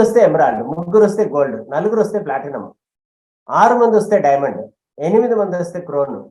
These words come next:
పది మంది వస్తే డబుల్ క్రోన్, పన్నెండు మంది ఫోర్టీన్ పర్సెంట్ కి వచ్చేసి సిల్వర్ డైరెక్టర్ లెవెల్ మెయింటైన్ చేస్తే మీ టైటిల్ మారిపోతుంది.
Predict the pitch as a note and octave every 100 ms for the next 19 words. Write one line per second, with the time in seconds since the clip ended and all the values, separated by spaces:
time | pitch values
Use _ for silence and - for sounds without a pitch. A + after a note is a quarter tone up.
0 | _ _ _ - D3 F#3+ E3+ D#3 C#3 D#3
1 | B2 A2+ C#3 B2 G2+ F2+ - _ _ -
2 | C3+ G3+ A#3 B3 A#3+ G3+ G3 F3+ E3+ C#3+
3 | C#3+ - D#3 D#3 F3 D#3 - C#3+ - B2+
4 | C3+ C3 C#3 A2+ - C#3+ D3+ C3 B2 B2
5 | A#2 A#2 A2 A2 A2+ - G#2+ - B2+ G2+
6 | - _ _ G#2+ A#2+ A2 C#3+ E3 C3+ A2+
7 | A2+ A2+ G#2 G#2+ G#2+ G#2 -